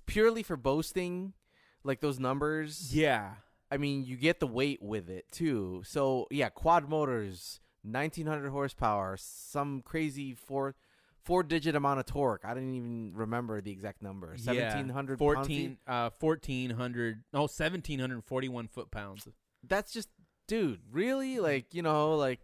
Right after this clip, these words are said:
Speaker 1: you're, you're the king of the road.
Speaker 2: Ah, but you wouldn't wanna be able to say, like, like, you, you know what two thousand horsepower feels like?
Speaker 1: Um,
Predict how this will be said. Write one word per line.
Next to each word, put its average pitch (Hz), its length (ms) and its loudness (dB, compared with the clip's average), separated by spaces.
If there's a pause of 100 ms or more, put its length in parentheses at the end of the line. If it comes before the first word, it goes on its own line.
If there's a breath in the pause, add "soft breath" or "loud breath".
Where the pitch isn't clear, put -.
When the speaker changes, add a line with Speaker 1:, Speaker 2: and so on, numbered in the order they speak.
(120)
Speaker 1:
you're, 185 380 6
you're 180 220 0
the 196 80 -6
king 208 180 -4
of 208 60 2
the 240 80 0
road. 143 240 4 (420)
Speaker 2:
Ah, - 260 -2
but 151 120 6
you 151 120 8
wouldn't 180 280 6
wanna 175 260 4
be 160 240 6
able 160 160 6
to 143 100 2
say, 156 560 4
like, 120 300 2 (600)
like, 117 280 0
you, 139 220 6 (140)
you 143 240 4
know 147 320 8
what 135 340 6
two 139 140 0
thousand 127 400 2
horsepower 120 560 2
feels 123 360 0
like? 156 300 -2 (1080)
Speaker 1:
Um, 208 1040 0